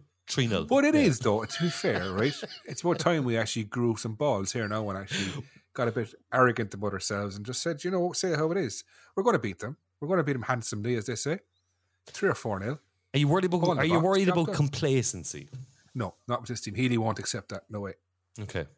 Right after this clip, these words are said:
Speaker 1: okay. You're not worried
Speaker 2: No
Speaker 1: that
Speaker 2: way.
Speaker 1: the overconfident, like the Longford
Speaker 2: No.
Speaker 1: game, we beat Bray six nil.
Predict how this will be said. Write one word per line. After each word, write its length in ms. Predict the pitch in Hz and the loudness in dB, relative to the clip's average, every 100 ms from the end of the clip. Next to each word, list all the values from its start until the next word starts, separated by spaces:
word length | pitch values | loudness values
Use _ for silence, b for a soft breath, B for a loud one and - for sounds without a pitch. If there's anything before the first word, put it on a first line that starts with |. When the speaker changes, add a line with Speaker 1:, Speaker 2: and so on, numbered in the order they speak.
| _ _ 92 | _ _ -18
Speaker 1:
okay. 180 | - 73 - | -14 -16 -10
You're 140 | 107 107 | -8 -4
not 180 | 107 | -2
worried 220 | 104 101 95 | 0 0 0
Speaker 2:
No 80 | 123 | 0
Speaker 1:
that 180 | 90 - | -2 -6
Speaker 2:
way. 60 | 98 | -8
Speaker 1:
the 40 | - | -2
overconfident, 840 | 98 - - 95 90 92 85 - b b b b b - | -2 -2 -4 -4 -4 -6 -6 -10 b b b b b -4
like 140 | 107 | 0
the 60 | 107 | 2
Longford 440 | 110 120 - 113 | 2 2 0 0
Speaker 2:
No. 40 | 110 | 2
Speaker 1:
game, 220 | 104 101 95 B B B | 2 0 -4 B B B
we 80 | 101 | -6
beat 240 | 98 110 | -4 -6
Bray 220 | - 107 104 | 0 0 2
six 320 | - - 113 | 0 -2 0
nil. 320 | 104 98 | 2 2